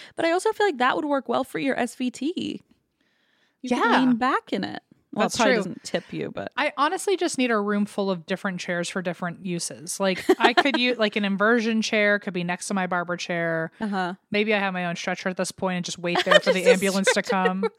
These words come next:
Speaker 2: Um, but no, I, a barber chair. I
Speaker 1: An
Speaker 2: wonder
Speaker 1: ottoman.
Speaker 2: I, <laughs> an ottoman. I wonder if, like, barbers were, like, doctors back in the day and they did house calls, so maybe you needed your own chair.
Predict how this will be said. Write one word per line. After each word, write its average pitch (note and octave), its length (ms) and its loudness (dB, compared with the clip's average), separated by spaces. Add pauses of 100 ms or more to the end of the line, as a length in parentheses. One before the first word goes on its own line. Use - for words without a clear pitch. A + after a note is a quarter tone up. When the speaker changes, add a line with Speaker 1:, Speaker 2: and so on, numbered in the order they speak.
(840)
Speaker 2:
Um, G#3+ 600 4 (520)
but B3 80 4
no, C#4+ 200 6 (100)
I, A#3 140 4 (120)
a G#3+ 80 0
barber B3+ 380 4
chair. F3 320 -4
I B3+ 100 4
Speaker 1:
An D4 60 2
Speaker 2:
wonder E4 220 4
Speaker 1:
ottoman. A3 520 4 (720)
Speaker 2:
I, A#3+ 120 -4
<laughs> E3+ 200 -4
an G#3+ 120 2
ottoman. G#3 400 0
I B3+ 100 2
wonder E4+ 280 2
if, F4 160 2
like, B3+ 200 0
barbers G#3+ 680 0
were, G3+ 160 0
like, F3+ 260 -2
doctors G3 420 -2
back B3+ 220 -2
in B3+ 60 -4
the C4 80 -2
day C4 160 0
and A3 80 0
they E3 80 0
did D3 140 -4
house E3 280 -6
calls, D#4 360 0
so - 200 -2
maybe F3+ 260 -4
you F3+ 120 -2
needed F3 320 -2
your E3+ 140 -4
own F3 180 -2
chair. G3 540 -6